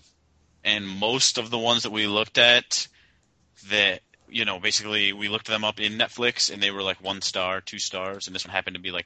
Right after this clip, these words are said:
four. So we gave it a watch. And,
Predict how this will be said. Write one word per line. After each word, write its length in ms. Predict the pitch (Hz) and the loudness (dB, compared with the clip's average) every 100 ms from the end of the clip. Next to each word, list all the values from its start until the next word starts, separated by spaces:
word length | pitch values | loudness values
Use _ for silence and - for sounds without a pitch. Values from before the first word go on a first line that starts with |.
| _ | _
four. 420 | 95 90 104 113 - - _ _ _ _ _ _ _ _ _ _ _ | -14 -12 -12 -14 -20 -20 _ _ _ _ _ _ _ _ _ _ _
So 420 | - 101 90 87 | -8 -6 -6 -8
we 140 | 87 90 | -8 -4
gave 320 | 90 92 90 | 0 0 0
it 80 | 90 | -4
a 40 | |
watch. 560 | 90 98 123 - - - _ - _ _ _ _ _ _ _ _ _ _ _ _ _ _ _ _ _ | -4 -4 -4 -6 -6 -10 _ -20 _ _ _ _ _ _ _ _ _ _ _ _ _ _ _ _ _
And, 600 | 101 104 107 107 113 101 | 2 4 4 2 -2 -4